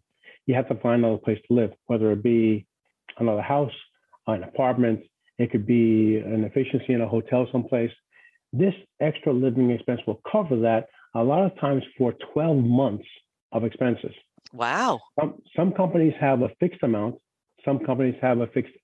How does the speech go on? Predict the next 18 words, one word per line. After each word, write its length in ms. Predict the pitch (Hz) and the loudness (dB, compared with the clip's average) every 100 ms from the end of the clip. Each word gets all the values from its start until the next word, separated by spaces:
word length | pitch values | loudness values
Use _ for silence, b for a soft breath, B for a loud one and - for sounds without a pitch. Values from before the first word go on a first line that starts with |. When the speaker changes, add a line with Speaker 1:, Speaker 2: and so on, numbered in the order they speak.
| _ - | _ -6
Speaker 1:
time 300 | 139 135 120 | 0 0 0
amount, 340 | 110 113 104 107 | 0 0 -2 -6
a 80 | |
fixed 260 | 98 117 - | -4 -6 -2
length 240 | 120 110 | -2 -2
of 120 | 107 - | -6 -4
time. 240 | 110 101 - B B | -4 -4 -8 B B
Speaker 2:
Mm-hmm. 240 | 147 156 220 | -18 -8 -2
Speaker 1:
I'll 140 | 127 | 0
give 180 | 123 151 | 2 2
you 80 | 147 | 2
an 40 | |
example 480 | 131 117 156 147 135 | 2 2 0 2 0
that 140 | 120 110 | 0 0
happened 380 | 127 - 120 - | -2 0 -4 -2
to 80 | |
us 80 | 117 - | -4 -2
personally. 580 | 139 147 131 107 117 | -2 -2 -2 0 0